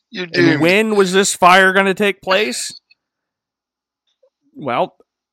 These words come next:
Speaker 2: of course, during the two thousand and two Winter Olympics, which were held in Salt Lake City. So the world's gonna end. The Winter Olympics,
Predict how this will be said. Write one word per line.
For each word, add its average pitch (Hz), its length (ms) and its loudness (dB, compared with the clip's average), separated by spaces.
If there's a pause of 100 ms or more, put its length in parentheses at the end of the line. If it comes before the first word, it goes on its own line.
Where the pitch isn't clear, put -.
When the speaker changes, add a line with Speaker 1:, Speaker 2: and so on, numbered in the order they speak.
(120)
Speaker 2:
of 151 140 -14
course, 208 340 0
during 170 240 -2
the 151 80 -6
two 180 180 -6
thousand 156 320 2
and 147 160 -6
two 156 460 -2 (280)
Winter 156 360 0
Olympics, 135 580 -4
which 139 160 -8
were 147 120 -6
held 135 200 -2
in 131 80 -6
Salt 135 240 0
Lake 147 180 -2
City. 107 400 -4 (2500)
So 220 320 2
the 202 80 -6
world's 247 260 2
gonna 233 200 -6
end. 139 400 -6 (180)
The 151 60 -10
Winter 175 240 -4
Olympics, 175 680 -6